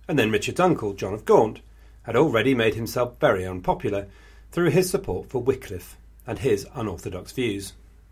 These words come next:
Richard, on the other hand, was rigidly orthodox, and this goes together with the rigidity of his views about kingship.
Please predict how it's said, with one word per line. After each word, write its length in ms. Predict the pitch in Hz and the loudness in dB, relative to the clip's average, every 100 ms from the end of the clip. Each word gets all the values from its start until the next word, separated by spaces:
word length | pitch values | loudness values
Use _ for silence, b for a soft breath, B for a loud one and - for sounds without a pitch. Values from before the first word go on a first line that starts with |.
| - - - - - - - - - - - b b - 113 | -20 -20 -20 -20 -20 -20 -20 -20 -20 -20 -20 b b -20 2
Richard, 300 | 143 127 95 | 2 2 -4
on 120 | 92 | -4
the 60 | |
other 160 | 117 113 | -2 0
hand, 200 | 120 113 | 0 -2
was 180 | 123 101 | -4 -4
rigidly 480 | 104 90 90 92 98 | -6 -6 -8 -8 -8
orthodox, 640 | 92 - 95 95 - - - - b b b b - | -8 -10 -12 -14 -18 -20 -20 -20 b b b b -4
and 120 | 127 | -2
this 180 | 170 175 | 0 0
goes 280 | 120 113 - | 0 0 -2
together 460 | 151 107 87 98 | -4 -4 -4 -6
with 260 | 104 117 - - | -4 -6 -6 -4
the 80 | 139 | 0
rigidity 520 | 139 139 131 101 104 | 0 2 0 0 -4
of 160 | 110 - | -8 -8
his 140 | 113 | -12
views 280 | - 87 82 | -10 -12 -12
about 280 | 90 90 - | -12 -12 -10
kingship. 520 | - 117 110 98 98 | -8 -6 -6 -12 -12